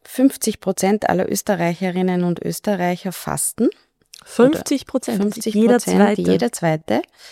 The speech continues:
Speaker 1: Das ist doch eine beträchtliche Menge im Vergleich zu dem, was wir an bekennenden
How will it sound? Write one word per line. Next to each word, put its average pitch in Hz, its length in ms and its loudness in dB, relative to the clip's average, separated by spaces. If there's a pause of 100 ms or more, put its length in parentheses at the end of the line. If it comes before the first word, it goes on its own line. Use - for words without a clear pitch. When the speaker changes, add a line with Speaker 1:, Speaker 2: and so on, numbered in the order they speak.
(540)
Speaker 1:
Das - 200 -10
ist 202 140 -8
doch 202 140 0
eine 190 220 2
beträchtliche 175 720 -4
Menge 190 380 4
im 185 120 2
Vergleich 170 500 -4
zu - 120 -8
dem, 170 280 -2
was 165 220 -6
wir 165 220 -4
an 151 240 -4 (520)
bekennenden 170 800 -2